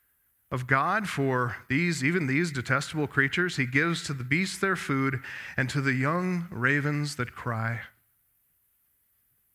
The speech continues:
It's God himself who asks when he cross-examines Job,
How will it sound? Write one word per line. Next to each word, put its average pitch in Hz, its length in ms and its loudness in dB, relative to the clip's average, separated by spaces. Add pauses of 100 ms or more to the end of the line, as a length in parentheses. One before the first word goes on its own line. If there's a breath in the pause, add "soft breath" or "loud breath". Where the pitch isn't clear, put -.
(100)
It's - 100 -14
God 135 240 4
himself 139 560 0
who 131 180 0
asks 139 320 2
when 139 80 0
he 127 60 0
cross-examines 135 880 0
Job, 135 420 0